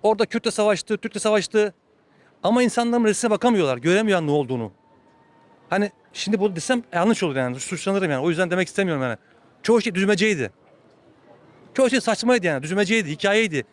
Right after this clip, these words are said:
Bizi yuturdular yani bunu, yuturdular. Yuturdular. Ve buna birileri gülüyor aslında bir yerden ama bizim insanımız cahil, kitap okumuyor ki. Telefon elinde. Yaşlı yer vermez,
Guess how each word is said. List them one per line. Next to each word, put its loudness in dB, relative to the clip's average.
Bizi -2
yuturdular 0
yani 0
bunu, -8
yuturdular. -2
Yuturdular. 0
Ve 2
buna 2
birileri 0
gülüyor 4
aslında -2
bir 2
yerden 2
ama -2
bizim 0
insanımız 2
cahil, 2
kitap -2
okumuyor 0
ki. -8
Telefon 2
elinde. 0
Yaşlı 0
yer 0
vermez, -2